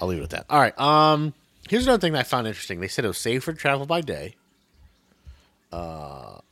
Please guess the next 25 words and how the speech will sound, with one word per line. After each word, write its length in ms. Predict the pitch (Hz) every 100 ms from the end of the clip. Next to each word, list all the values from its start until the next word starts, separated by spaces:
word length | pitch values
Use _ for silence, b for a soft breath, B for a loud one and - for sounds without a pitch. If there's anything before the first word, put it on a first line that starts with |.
| _ _ 113
and 160 | 104
if 160 | 101 -
you, 240 | 101 87 -
if 160 | 98
you 80 | 104
watch, 580 | 98 117 98 71 - -
I 40 | -
kinda 200 | 123 110
pay 120 | 120
attention 360 | 98 123 107 101
once 140 | 95
they 80 | 85
said 280 | - 107 85
that. 240 | 64 -
You 140 | 90
never 460 | 95 98 107 123 151
saw 600 | - - 110 90 71 73 - b b b b b b _ 87
a 120 | 87
runner, 600 | 90 110 175 123 107 117 - _
an 80 | 95
infected 520 | 87 - 98 - 131
person, 480 | - 104 - 107 104 - _ _ _ 92 101
during 260 | 101 98
the 100 | 92
day. 360 | 80 80 -